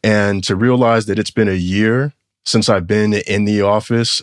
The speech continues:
a year since I've interacted normally with humans, and that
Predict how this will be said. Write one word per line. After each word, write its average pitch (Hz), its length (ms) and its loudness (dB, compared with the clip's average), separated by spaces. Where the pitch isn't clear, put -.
a 95 80 -2
year 104 420 0
since 110 300 -2
I've 101 280 0
interacted 101 760 -2
normally 104 720 -2
with 98 300 -6
humans, 113 420 0
and 98 240 -4
that 95 300 -2